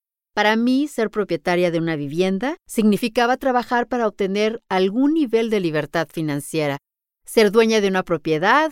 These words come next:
provee muchas oportunidades. Es posible dejársela a mis hijos algún día,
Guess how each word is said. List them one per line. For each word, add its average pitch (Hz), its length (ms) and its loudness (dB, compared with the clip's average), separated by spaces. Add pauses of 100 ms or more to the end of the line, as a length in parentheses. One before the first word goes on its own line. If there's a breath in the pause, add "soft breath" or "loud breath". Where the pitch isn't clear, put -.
provee 208 320 2
muchas 277 580 0
oportunidades. 156 920 -4 (500)
Es 214 140 0
posible 285 360 4
dejársela 202 520 0
a 151 40 -4
mis 147 220 -8
hijos 269 380 -4
algún 202 280 -2
día, 277 300 -2